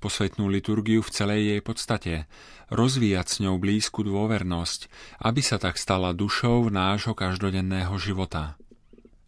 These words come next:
A vtedy, keď celebrujeme správnym spôsobom,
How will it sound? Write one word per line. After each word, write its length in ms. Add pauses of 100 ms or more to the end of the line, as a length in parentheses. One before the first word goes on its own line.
A 80
vtedy, 560
keď 240
celebrujeme 640
správnym 560
spôsobom, 800